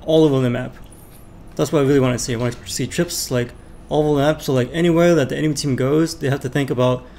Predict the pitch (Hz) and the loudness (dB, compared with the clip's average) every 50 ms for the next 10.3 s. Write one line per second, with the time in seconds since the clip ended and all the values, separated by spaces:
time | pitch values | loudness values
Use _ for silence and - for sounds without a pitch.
0 | - - - 131 123 120 131 143 151 151 - 143 139 131 131 - 151 131 - 110 | -20 -10 -4 -4 0 0 0 0 -2 -2 -2 0 2 2 2 0 -4 -6 -4 -6
1 | 123 120 113 110 107 107 110 117 139 151 151 - 151 131 127 - 147 135 127 - | -6 -4 -4 -6 -6 -6 -6 -4 -4 -4 -4 -2 -4 -4 -2 -2 -4 -4 -4 -8
2 | - - - - - - - - 123 120 117 117 127 - - - - - 120 131 | -18 -20 -20 -20 -20 -14 -6 -4 -4 -2 0 0 -2 -2 -2 -6 -8 -4 -4 -4
3 | 147 147 151 139 131 135 - 151 143 - 139 127 127 123 131 - - 156 151 131 | -2 -2 -2 -2 -2 -2 -4 -4 -4 -4 -4 -4 -2 -4 -4 -6 -8 -6 -4 -4
4 | 131 127 - - 160 143 135 127 123 117 127 - 127 123 143 139 139 135 131 131 | -4 -6 -8 -6 -4 -2 -2 -2 -2 -4 -6 -8 -6 -6 -4 -4 -4 -6 -6 -6
5 | 151 - - 131 127 - - 160 147 135 123 123 123 - - - - - - - | -8 -6 -6 -8 -8 -8 -8 -4 -2 -2 -2 -2 -4 -8 -16 -20 -20 -18 -10 -8
6 | 120 113 117 117 117 - - 139 123 131 120 131 135 139 143 139 135 135 127 120 | -6 -4 -4 -6 -6 -6 -6 -6 -6 -2 0 0 2 2 2 2 2 2 0 0
7 | - 123 120 110 117 113 117 113 - 139 123 120 - - 131 120 113 127 120 117 | 0 -4 -4 -2 -2 -4 -4 -6 -6 -6 -8 -6 -6 -4 -4 -4 -4 -4 -6 -6
8 | 110 113 110 110 113 117 120 135 143 147 147 147 139 131 127 127 127 - - 127 | -6 -6 -6 -6 -6 -4 -4 -2 -2 -2 -2 -2 0 0 -2 -2 -4 -8 -8 -6
9 | 127 120 123 123 120 120 - 160 151 151 147 127 131 123 120 120 120 - 165 151 | -6 -6 -6 -6 -8 -8 -8 -2 0 0 2 2 0 0 0 -2 -6 -8 -8 -6
10 | 143 127 117 117 117 117 | -4 -4 -4 -4 -6 -10